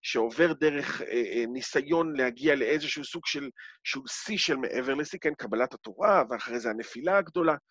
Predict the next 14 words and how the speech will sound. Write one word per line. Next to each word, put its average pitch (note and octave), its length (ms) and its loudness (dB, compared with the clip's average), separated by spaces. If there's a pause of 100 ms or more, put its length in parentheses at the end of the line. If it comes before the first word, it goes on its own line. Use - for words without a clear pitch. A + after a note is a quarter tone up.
(1600)
ובסופו C#3+ 460 -2
של E3+ 120 0
דבר E3+ 140 10
אנחנו E3 240 4
מגיעים C#3 260 0
למצב D3 340 2
שבו, D3 560 6 (340)
שבו D#3 360 -2
יש, D3+ 480 0
אה, C3+ 60 -4
אה, C3 340 -8
התפרדות D3 680 -2
והתפוררות D3+ 640 0
ופיזור. A3 760 -4